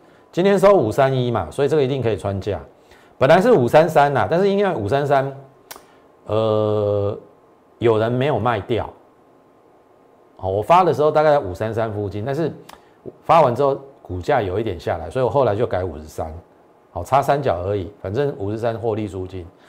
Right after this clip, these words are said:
所以我们均价出五一八，四四五到五一八，四七八的获利，就这样操作一档股票，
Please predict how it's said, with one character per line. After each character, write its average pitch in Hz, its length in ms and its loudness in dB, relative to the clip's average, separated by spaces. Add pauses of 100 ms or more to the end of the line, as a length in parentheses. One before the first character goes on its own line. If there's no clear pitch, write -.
(180)
所 190 140 2
以 - 20 8
我 175 60 6
们 147 100 0
均 175 200 -2
价 165 160 4
出 147 180 -2
五 113 160 -2
一 95 160 -6
八， 104 240 -4
四 175 180 -8
四 170 240 -4
五 95 140 -4
到 123 180 0
五 87 160 -8
一 98 140 -8
八， 101 220 -6
四 101 120 -16
七 95 200 -12
八 104 120 -4
的 95 80 -6
获 90 220 -6
利， 87 160 -10 (2500)
就 135 120 0
这 135 160 0
样 127 200 4 (640)
操 113 220 -2
作 113 220 -2
一 113 40 -8
档 92 220 -6
股 71 140 -12
票， 87 280 -8